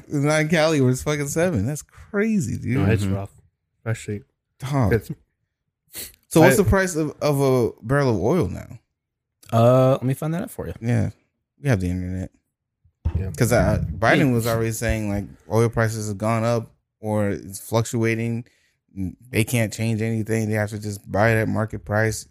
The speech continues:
Speaker 1: yada, yada, yada.
Speaker 2: It's rough.
Speaker 3: So we have two broad metrics of oil. The, uh, West Texas Intermediate is the American price, and then the Brent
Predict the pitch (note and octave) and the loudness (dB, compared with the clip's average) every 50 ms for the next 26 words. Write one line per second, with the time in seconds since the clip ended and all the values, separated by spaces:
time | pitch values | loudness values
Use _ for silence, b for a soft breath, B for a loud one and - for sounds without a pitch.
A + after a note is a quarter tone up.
0 | _ - A2+ A2 A2 G#2 G2+ F#2+ G2 G2 F#2+ F#2+ F#2 F#2 F#2 F#2 F#2 G#2 - _ | _ -6 -4 -4 -2 -2 -2 -2 -4 -4 -6 -6 -6 -6 -6 -6 -8 -10 -12 _
1 | _ _ _ _ _ _ _ _ _ _ _ _ _ - - - F#2 F#2+ F#2+ G2 | _ _ _ _ _ _ _ _ _ _ _ _ _ -20 -16 -14 -12 -12 -12 -14
2 | - - E2 _ - - - - - A#2+ A#2 A2+ A2+ A2+ A2 - G#2 A2 A#2 B2 | -16 -18 -20 _ -16 -14 -12 -8 -6 -4 -4 -4 -4 -4 -6 -6 -8 -6 -4 -4
3 | C#3 D3 C3+ A#2 - - B2 B2 B2 A#2+ A#2 A2+ A2 A2 G#2+ G#2 G#2 - _ _ | -4 -4 -4 -6 -8 -8 -8 -6 -6 -6 -6 -4 -4 -6 -6 -8 -10 -14 _ _
4 | _ _ _ _ _ _ _ _ _ _ _ _ _ _ _ _ _ _ _ _ | _ _ _ _ _ _ _ _ _ _ _ _ _ _ _ _ _ _ _ _
5 | _ _ - - - - - C#3+ C#3+ D3 D3 D3+ C#3+ C3+ _ _ - A#2 G#2+ A2 | _ _ -14 -12 -12 -8 -4 -2 -2 -2 -2 -4 -6 -8 _ _ -12 -8 -6 -4
6 | A2 A#2 A#2 A#2+ B2 A#2 G#2+ G#2 A2+ A2 G#2+ - - - G#2+ G2+ - - _ - | -4 -4 -2 -2 -4 -6 -8 -12 -10 -10 -10 -8 -8 -10 -12 -12 -12 -16 _ -12
7 | G2 F#2+ F2+ - _ _ - G2 F#2+ E2 D#2+ D2+ D2 - - - _ _ _ _ | -12 -12 -12 -12 _ _ -14 -12 -12 -12 -12 -14 -18 -20 -20 -20 _ _ _ _
8 | _ _ _ _ _ _ _ _ _ A2 A2 G#2+ G#2+ G#2+ G2+ G2 G2 F#2+ F#2+ F#2 | _ _ _ _ _ _ _ _ _ -6 -2 -2 0 0 0 0 -2 -2 -4 -4
9 | F#2 F2 - _ - - - _ _ _ _ G#2 G#2 A#2 A#2+ - - - - B2+ | -6 -8 -10 _ -14 -14 -14 _ _ _ _ -10 -6 -4 -4 -4 -6 -6 -6 -6
10 | - - - A#2 - - A#2 A#2 A2 G#2 G2+ G2+ G2 F#2 F#2+ F2+ G2+ A2+ - _ | -4 -2 -2 -2 -2 -2 0 0 2 2 2 0 0 -2 -2 -2 -4 -4 -6 _
11 | _ _ _ _ - G#2 G#2 G2+ G2 G2 F#2+ F#2+ F2+ F#2+ G2 - - F#2+ F#2+ F#2+ | _ _ _ _ -10 -8 -6 -4 -4 -6 -6 -8 -8 -8 -8 -6 -6 -6 -6 -6
12 | G2 - G2+ G#2 - - F#2+ E2 - - E2+ D#2 F2 F2+ - - - G2+ F#2+ F#2 | -6 -6 -8 -10 -10 -12 -14 -14 -14 -14 -14 -12 -12 -12 -12 -12 -10 -8 -8 -8
13 | F2+ F2+ F2 _ G2 G2 G#2 - - | -8 -10 -12 _ -10 -8 -8 -8 -8